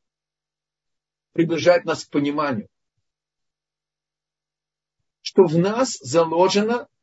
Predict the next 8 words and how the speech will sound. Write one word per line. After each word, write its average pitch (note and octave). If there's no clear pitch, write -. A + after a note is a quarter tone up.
соучастие, G3
функциональное A3
подобие. D#3+
У D3+
Бога F3+
нет F3+
никакого D#3+
подобия. D3